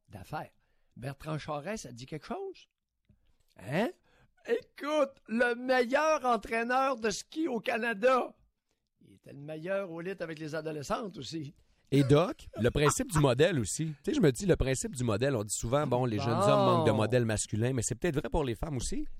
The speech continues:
Speaker 1: Alors, l'exemplarité.
Speaker 2: Ouais.
Speaker 1: Il y a un mot, ça s'appelle l'exempla-, l'exemplarité.
Speaker 2: Mhm.
Speaker 1: Donnez le, donnez l'exemple.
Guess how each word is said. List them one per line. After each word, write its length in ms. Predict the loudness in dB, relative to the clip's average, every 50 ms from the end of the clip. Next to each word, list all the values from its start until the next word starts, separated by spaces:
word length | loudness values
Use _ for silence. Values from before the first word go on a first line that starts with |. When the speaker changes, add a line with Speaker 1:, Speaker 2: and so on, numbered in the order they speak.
| -10 -8
Speaker 1:
Alors, 300 | -6 -4 -4 -2 -2 -2
l'exemplarité. 800 | -2 -2 0 0 -2 -2 -2 -2 -4 -4 -4 -8 -10 -12 -14 -14 _ -6
Speaker 2:
Ouais. 280 | -2 -2 -2 -2 -4 -8 _ _
Speaker 1:
Il 120 | -14 -6
y 80 | -4 -2
a 80 | -2 -2
un 80 | -2
mot, 260 | -2 -2 -4 -4 -6 -10
ça 160 | -12 -10 -10
s'appelle 500 | -8 -8 -8 -4 0 0 0 0 0 -4 -8 _ -4
l'exempla-, 680 | -2 -2 -2 -2 -2 -2 -2 -2 -2 -4 -4 -4 -6
l'exemplarité. 840 | -6 -6 -6 -6 -6 -6 -8 -8 -8 -10 -12 -12 -14 -14 -12 -10 -6 -2
Speaker 2:
Mhm. 60 | 0
Speaker 1:
Donnez 340 | 0 0 0 -2 -6 -8 -8
le, 260 | -8 -10 -10 -12 -10
donnez 260 | -10 -8 -6 -6 -6
l'exemple. 400 | -8 -8 -10 -12 -14 -16 -16